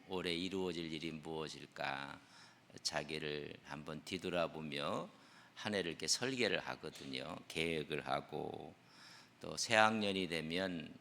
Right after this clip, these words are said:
우리 아이들은, 에, 학업을 어떻게 할까 또 나름대로 타임 스케줄을 짜기도 하고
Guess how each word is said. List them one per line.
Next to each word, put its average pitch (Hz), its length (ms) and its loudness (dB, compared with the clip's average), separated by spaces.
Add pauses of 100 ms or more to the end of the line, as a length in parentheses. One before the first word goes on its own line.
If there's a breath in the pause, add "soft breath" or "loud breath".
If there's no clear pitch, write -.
(100)
우리 78 220 -6
아이들은, 80 640 -2 (680 loud breath)
에, 69 300 -10 (100)
학업을 98 480 2
어떻게 85 320 -2
할까 71 520 -2 (420)
또 76 80 -8
나름대로 76 680 0
타임 90 400 -2
스케줄을 78 640 -4
짜기도 80 520 -6
하고 98 600 -8